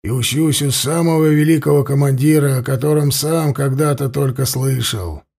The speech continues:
Это мой, и теперь будущий ваш командир, сотник Андрей Иванович. И всем вам повезло, что вы попадете именно к нему в его воинскую школу.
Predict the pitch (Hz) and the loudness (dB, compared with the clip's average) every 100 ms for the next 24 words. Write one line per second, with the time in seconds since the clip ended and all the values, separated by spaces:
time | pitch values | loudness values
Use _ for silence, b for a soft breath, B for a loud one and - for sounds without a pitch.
0 | _ _ _ _ _ _ 127 147 139 143 | _ _ _ _ _ _ -2 0 0 0
1 | 135 175 190 143 90 - _ _ _ _ | 0 2 2 2 -2 -10 _ _ _ _
2 | - 90 95 135 160 170 131 - _ _ | -12 -10 -8 -2 0 0 -2 -6 _ _
3 | _ _ 104 165 180 165 - 175 147 143 | _ _ -4 0 2 0 0 0 0 0
4 | 139 120 - 110 120 104 151 170 147 - | -2 -4 -6 -6 -6 -4 -2 0 0 -2
5 | 147 160 135 147 139 135 123 143 143 139 | -2 -2 -2 -2 -2 -2 0 2 2 2
6 | 139 131 123 110 90 - - _ _ _ | 0 0 -2 -4 -6 -8 -12 _ _ _
7 | _ _ - 78 95 127 127 127 120 113 | _ _ -14 -10 -6 -2 0 0 -2 -2
8 | 127 131 123 143 139 123 - 123 120 120 | 0 0 0 0 2 0 -2 -2 -2 -2
9 | 131 127 139 127 123 135 135 127 123 127 | -2 0 0 0 0 0 2 0 -2 -2
10 | 135 147 139 131 135 135 131 139 131 - | 0 0 0 0 0 0 0 0 0 -2
11 | 127 117 - 135 127 120 104 85 | -4 -6 -2 -2 0 -2 -4 -8